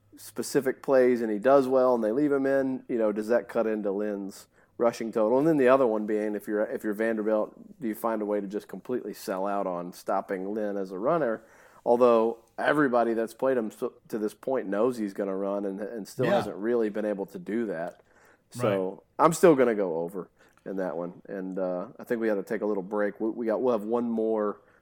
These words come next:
Speaker 1: uh, one more of the, uh, statistical over-unders, and then you and I will pick scores, and we'll talk a little, uh, a different kind of topic for Lynn Bowden.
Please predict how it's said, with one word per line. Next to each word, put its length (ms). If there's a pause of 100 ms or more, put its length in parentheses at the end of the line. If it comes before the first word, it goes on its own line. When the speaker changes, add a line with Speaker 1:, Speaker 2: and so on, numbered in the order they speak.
(180)
Speaker 1:
uh, 400 (260)
one 260
more 340
of 200
the, 120 (160)
uh, 120
statistical 680
over-unders, 840 (280)
and 100
then 120
you 120
and 100
I 100
will 120
pick 360 (320)
scores, 560
and 200 (500)
we'll 100
talk 180
a 40
little, 400 (160)
uh, 180
a 100
different 440 (200)
kind 300
of 120
topic 380
for 160
Lynn 240
Bowden. 360